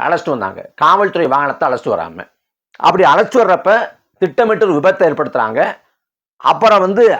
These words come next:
அலைபேசியை வாங்கிக்கிறாங்க. பொதுவா கைது பண்றப்ப அலைபேசியை வாங்கிக்குவாங்க. கைபேசி மட்டும் இல்ல, அஹ், உடைமைகள் இருந்தா கூட,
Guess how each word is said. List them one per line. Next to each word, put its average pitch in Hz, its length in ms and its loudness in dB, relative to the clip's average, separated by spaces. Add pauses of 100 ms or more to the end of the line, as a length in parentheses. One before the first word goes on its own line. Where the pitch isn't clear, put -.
(120)
அலைபேசியை 180 720 2 (560)
வாங்கிக்கிறாங்க. 139 640 0 (420)
பொதுவா 170 280 2
கைது 202 360 2
பண்றப்ப 185 280 2
அலைபேசியை 185 420 0
வாங்கிக்குவாங்க. 165 640 0
கைபேசி 185 480 2
மட்டும் 170 240 -2
இல்ல, 143 240 -2
அஹ், 135 220 2
உடைமைகள் 165 420 0
இருந்தா 151 240 -2
கூட, 151 320 -4